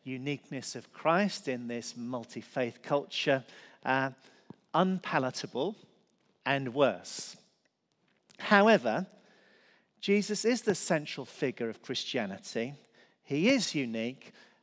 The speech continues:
and I'm gonna be bold enough to tell you a few reasons why. Unlike all others, he's considered to be God in hu-, you know all this anyway, but I like saying it.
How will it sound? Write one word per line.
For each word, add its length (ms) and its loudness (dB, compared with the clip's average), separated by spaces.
and 180 0
I'm 140 2
gonna 120 -2
be 100 -6
bold 260 -4
enough 320 -6
to 200 -8
tell 180 -10
you 100 -10
a 20 -20
few 300 -12
reasons 500 -12
why. 360 -2
Unlike 520 8
all 200 6
others, 720 2
he's 520 2
considered 520 -6
to 120 -12
be 160 -4
God 380 -2
in 140 -6
hu-, 180 -10
you 220 -2
know 180 2
all 140 0
this 280 -6
anyway, 480 -4
but 80 -6
I 160 -2
like 320 -4
saying 360 -10
it. 160 -12